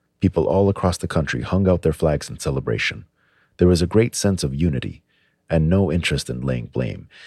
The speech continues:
In fact, it was widely believed to have been the will of God. But people did realize that Johan van Veen had been right all along. Everywhere he went, they whispered, "Did you know he's called Doctor Cassandra?"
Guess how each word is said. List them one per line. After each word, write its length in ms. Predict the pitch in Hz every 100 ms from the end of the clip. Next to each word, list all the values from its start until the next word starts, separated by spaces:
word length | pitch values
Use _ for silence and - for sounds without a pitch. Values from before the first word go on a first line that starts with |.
| - -
In 100 | -
fact, 320 | 76 101 87 92
it 60 |
was 180 | 82 76
widely 380 | 87 110 92 82
believed 420 | 82 82 90 -
to 60 | 76
have 180 | 76
been 180 | 73 73
the 60 | 67
will 260 | 67 71
of 140 | 65 -
God. 380 | 65 101 - - _ _ _ _ _ _ -
But 160 | 101 -
people 280 | 123 117
did 340 | 101 143 143 76
realize 400 | 67 55 50 58
that 140 | 60
Johan 280 | 67 62 65
van 220 | 65 64
Veen 240 | 67 64 62
had 120 | 67
been 160 | -
right 200 | - 117
all 200 | - -
along. 300 | - - - - _ _ _ _ _ _
Everywhere 340 | - 78 101 110
he 100 | 123
went, 360 | 90 67 - -
they 80 |
whispered, 500 | 78 98 - 67 62 - _ _ -
"Did 180 | 67 62
you 100 | 87
know 240 | - 85
he's 200 | 90 67
called 280 | - - -
Doctor 300 | - - 80
Cassandra?" 640 | - 151 - 117 - 131